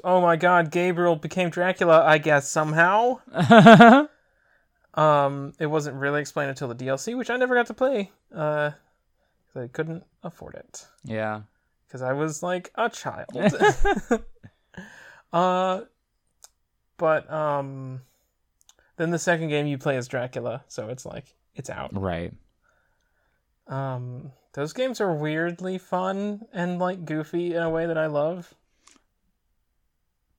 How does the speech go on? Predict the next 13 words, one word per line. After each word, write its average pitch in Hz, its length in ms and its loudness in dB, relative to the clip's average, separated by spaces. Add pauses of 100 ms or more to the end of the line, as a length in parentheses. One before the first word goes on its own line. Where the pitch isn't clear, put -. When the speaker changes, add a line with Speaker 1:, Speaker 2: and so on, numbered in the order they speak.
(500)
Speaker 1:
Great 208 260 -2
skyboxes. 165 1300 -2
Speaker 2:
<laughs> - 60 -20 (380)
Speaker 1:
They 165 120 2
mix 226 240 0
it 254 80 2
up 247 160 2
in 220 60 0
that 156 160 0
one, 143 100 -6
too. 135 280 -4 (200)
So, 143 300 -4
like, 131 440 -2